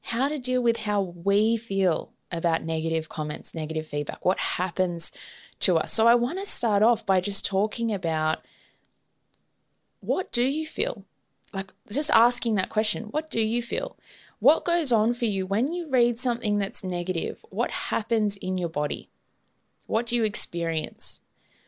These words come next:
So for me, a couple of things that I notice, and I did touch on this in part one, is that I, if it's something, if I get negative criticism or negative feedback about something that I'm like, and this happened more in my twenties where I was like,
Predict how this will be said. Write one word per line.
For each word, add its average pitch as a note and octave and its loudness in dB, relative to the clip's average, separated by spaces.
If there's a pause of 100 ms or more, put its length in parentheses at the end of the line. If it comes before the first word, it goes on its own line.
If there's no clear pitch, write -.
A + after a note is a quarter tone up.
(320)
So A#3 4 (400)
for C4+ 4
me, B3+ 0
a A3+ 0
couple C4 -2
of C4+ 0
things G#3 0
that G3 2
I G3 0
notice, G3 0
and G#3+ -2
I G3+ -2
did B3 -6
touch - -4
on A3 -2
this G3 0
in F#3+ -2
part F3+ -4
one, D#3+ -4 (720)
is G#3+ 4
that G3 -2
I, G3 0 (200)
if D#4+ -4
it's C5+ 4
something, A3 -2
if A#3 -6
I C#4+ 2
get G4 2
negative A#3+ 0
criticism F#3+ 0
or E3+ -4
negative G3 0
feedback F#3+ 0
about F3+ 0
something G#3+ 2
that F#3 2
I'm F3 -4
like, F3 -2
and F#3 -4
this G3+ 0
happened G#3+ -2
more E3+ -4
in E3 -4
my D#3+ -6
twenties E3+ -6
where F3+ 0
I F3 2
was F3 0
like, F3+ -2